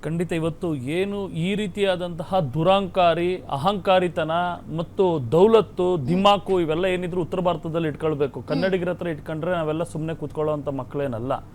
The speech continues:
ಇವತ್ತು ಇದಕ್ಕೆಲ್ಲ ಮುಖ್ಯ ಕಾರಣ ರಾಜಕಾರಣಿಗಳು, ರಾ-, ಈ ರಾಜಕೀಯ ಪಕ್ಷಗಳು. ಯಾಕಂದ್ರೆ ಇಂಥ ರಾಜಕಾರಣಿಗಳು ದರಿದ್ರವಾದಂತಹ ಮನಸ್ಥಿತಿಯಿಂದ, ಯಾಕಂತಂದ್ರೆ ನೀವು ಹೇಳ್ದಂಗೆ ಇದೇ ತಮಿಳ್ನಾಡೋ, ಆಂಧ್ರಾಗೋ, ಕೇರಳಗೋ, ಬೇರೆ ರಾಜ್ಯಕ್ಕೆ ಹೋಗ್ಲಿ,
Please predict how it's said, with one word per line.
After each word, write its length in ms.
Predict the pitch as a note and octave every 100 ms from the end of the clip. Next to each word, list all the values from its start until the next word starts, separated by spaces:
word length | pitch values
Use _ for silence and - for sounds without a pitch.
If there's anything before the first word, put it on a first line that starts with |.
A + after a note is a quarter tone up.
| - - - - D#3
ಇವತ್ತು 520 | F#3 A3+ A#3 A3+ A3
ಇದಕ್ಕೆಲ್ಲ 460 | F#3+ F#3+ - G3
ಮುಖ್ಯ 380 | G#3 F#3 - A#3
ಕಾರಣ 360 | - G3+ G3 F#3+ G3 G3
ರಾಜಕಾರಣಿಗಳು, 880 | C#3+ D#3+ F#3+ G#3 G#3 F#3+ F#3 F3 G3+
ರಾ-, 200 | F3+ E3
ಈ 120 | E3
ರಾಜಕೀಯ 420 | D3 E3+ F3 F#3+
ಪಕ್ಷಗಳು. 540 | F3+ D#3 - F3 D#3+ C3
ಯಾಕಂದ್ರೆ 760 | - D#3 G3+ G3 E3 D#3 F#3 - - E3+
ಇಂಥ 180 | F3+
ರಾಜಕಾರಣಿಗಳು 1160 | G3+ G3 D#3+ F3+ G3+ G#3+ G#3+ G#3 G3+ G3+ G3 C3
ದರಿದ್ರವಾದಂತಹ 960 | F3 G#3+ F3 A3+ G#3+ G3+ G3+ F3+ F#3 F#3+
ಮನಸ್ಥಿತಿಯಿಂದ, 760 | E3+ F#3 G#3 A3+ F3+ F#3+ D#3
ಯಾಕಂತಂದ್ರೆ 720 | D3 F3 A3+ A3 G#3 F3 F3
ನೀವು 200 | G3 F3
ಹೇಳ್ದಂಗೆ 540 | F3+ A3 A3 F#3+ E3 - - - E3
ಇದೇ 220 | F3+ B3+
ತಮಿಳ್ನಾಡೋ, 640 | A3+ G#3+ A3+ G#3+ G3 G3
ಆಂಧ್ರಾಗೋ, 680 | F#3+ F3 G#3 G#3+ G3 F#3 F#3
ಕೇರಳಗೋ, 720 | F#3+ F#3+ G3+ F#3 F3+ F#3+ - - -
ಬೇರೆ 240 | C#3 G#3 G#3+
ರಾಜ್ಯಕ್ಕೆ 400 | G3 E3+ F#3 F3
ಹೋಗ್ಲಿ, 320 | F3 C#3+